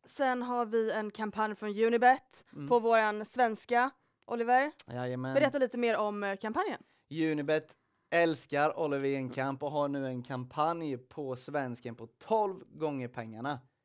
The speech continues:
Speaker 2: Klockrent. Och det är för, eh, nya användare på Unibet. Så att, eh, vi kommer lägga upp en länk här i videon så att ni kan ta del av den. Eh, det fina är det är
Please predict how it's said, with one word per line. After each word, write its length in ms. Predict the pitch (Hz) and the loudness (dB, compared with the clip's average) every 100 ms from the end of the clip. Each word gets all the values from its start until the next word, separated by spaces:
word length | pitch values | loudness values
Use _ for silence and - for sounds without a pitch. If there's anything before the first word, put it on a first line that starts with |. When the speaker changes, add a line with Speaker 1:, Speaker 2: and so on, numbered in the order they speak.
| _ | _
Speaker 2:
Klockrent. 680 | - 143 127 - 123 131 - _ _ | -12 -12 -10 -8 -8 -8 -12 _ _
Och 240 | 151 127 143 | -12 -6 -2
det 120 | 160 | 2
är 480 | 170 156 139 127 123 _ | 4 2 2 -2 -8 _
för, 520 | _ - 175 135 123 - _ _ | _ -4 -2 -2 -4 -12 _ _
eh, 120 | 117 110 101 95 - - - _ _ _ _ | -14 -12 -12 -14 -18 -20 -20 _ _ _ _
nya 320 | 135 180 160 | -6 -2 2
användare 380 | 196 220 127 120 | 0 0 -4 -6
på 100 | 110 | -6
Unibet. 460 | 131 117 104 95 _ _ _ _ _ | -8 -8 -12 -18 _ _ _ _ _
Så 140 | - | -2
att, 280 | 165 165 - | -2 -2 0
eh, 140 | 160 | 0
vi 160 | 151 208 | 0 -4
kommer 200 | - 214 | -6 -6
lägga 180 | 214 196 | -6 -6
upp 100 | 185 | -6
en 100 | 147 | -2
länk 300 | 147 185 175 | -2 -4 -6
här 100 | 160 | -6
i 40 | |
videon 460 | 139 131 131 175 220 - _ _ | -4 -6 -4 -6 -8 -14 _ _
så 120 | - | -14
att 80 | 139 | -12
ni 180 | 143 123 | -10 -10
kan 320 | 127 117 117 | -8 -8 -10
ta 120 | - 113 | -12 -10
del 180 | 113 131 | -6 -4
av 60 | |
den. 200 | 175 226 - _ _ _ | -6 -10 -16 _ _ _
Eh, 540 | - 127 123 120 113 107 | -6 -4 -2 -4 -6 -8
det 200 | 117 131 | -8 -8
fina 320 | 147 139 143 | -6 -4 -2
är 140 | 143 | -2
det 60 | |
är 80 | 123 | -2